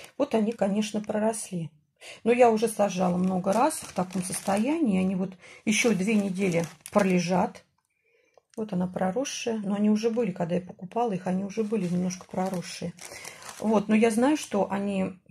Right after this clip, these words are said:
потом в дальнейшем прорастут, ну, как положено им, и зацветут в свое время. Вот, например, в июле, да? А вот с этой лилией я не знаю, как быть дальше. Вот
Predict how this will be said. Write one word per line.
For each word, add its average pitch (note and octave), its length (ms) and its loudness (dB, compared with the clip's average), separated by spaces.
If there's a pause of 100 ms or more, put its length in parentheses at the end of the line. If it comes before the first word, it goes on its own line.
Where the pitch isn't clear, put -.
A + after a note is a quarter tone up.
потом F#3+ 300 -4
в F#3 40 -4
дальнейшем G#3 540 0
прорастут, G3+ 720 -6 (880)
ну, A#3+ 100 -2
как F#3+ 240 -2
положено F#3+ 520 0
им, E3 220 -4 (340)
и F4 100 2
зацветут A#3+ 500 -2
в - 60 -10
свое G3+ 380 -2
время. F3 500 -2 (600)
Вот, E3+ 240 -6 (760)
например, F#3 360 0
в F#3 80 0
июле, F3 420 -2 (260)
да? C4 240 -4 (840)
А G#3 140 4
вот G#3 200 -2 (300)
с - 140 -4
этой B3 260 0
лилией G3 380 -6
я F#3+ 180 -4
не A3+ 140 -4
знаю, F3+ 380 -8
как F3 280 -12
быть F3 220 -8
дальше. F3 580 -8 (720)
Вот - 260 0